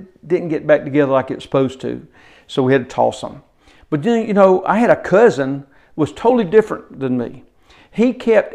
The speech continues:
every toy that he ever had, I believe. I remember, was it nine, ten years of age, going up into his attic with him. And there were all these toys that he got when he was six years of age and seven years of age and eight years of age. And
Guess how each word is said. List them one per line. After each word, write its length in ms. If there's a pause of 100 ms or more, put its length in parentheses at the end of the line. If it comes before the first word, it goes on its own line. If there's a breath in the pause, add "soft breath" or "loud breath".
every 500
toy 560
that 200
he 300
ever 340
had, 420
I 100
believe. 520 (320 loud breath)
I 60
remember, 320
was 260
it 100 (420)
nine, 440
ten 320
years 280
of 120
age, 420 (380 loud breath)
going 420
up 240
into 220
his 220
attic 340
with 160
him. 360 (380 soft breath)
And 140
there 180
were 220
all 240
these 220
toys 400
that 80
he 60
got 240
when 100
he 60
was 160
six 360
years 220
of 100
age 400
and 180
seven 440
years 260
of 100
age 360
and 100
eight 260
years 300
of 100
age. 380
And 140